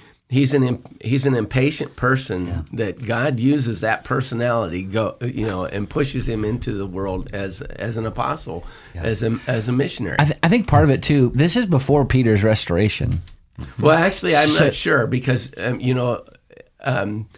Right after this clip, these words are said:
Speaker 1: if you, if you go back to the, the time on the Emmaus Road, while they, you know,
Speaker 2: It said that he
Speaker 1: they,
Speaker 2: met with
Speaker 1: he's
Speaker 2: Peter.
Speaker 1: already pe-, met with Peter. So
Speaker 2: Right.
Speaker 1: I, Peter's already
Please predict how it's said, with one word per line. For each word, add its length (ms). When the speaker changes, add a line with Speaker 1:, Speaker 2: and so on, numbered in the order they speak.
Speaker 1:
if 220
you, 200
if 160
you 80
go 140
back 300
to 120
the, 360
the 240
time 380
on 220
the 80
Emmaus 400
Road, 280
while 240
they, 260
you 300
know, 180
Speaker 2:
It 80
said 180
that 80
he 60
Speaker 1:
they, 80
Speaker 2:
met 140
with 100
Speaker 1:
he's 120
Speaker 2:
Peter. 120
Speaker 1:
already 220
pe-, 380
met 280
with 200
Peter. 340
So 180
Speaker 2:
Right. 380
Speaker 1:
I, 40
Peter's 300
already 680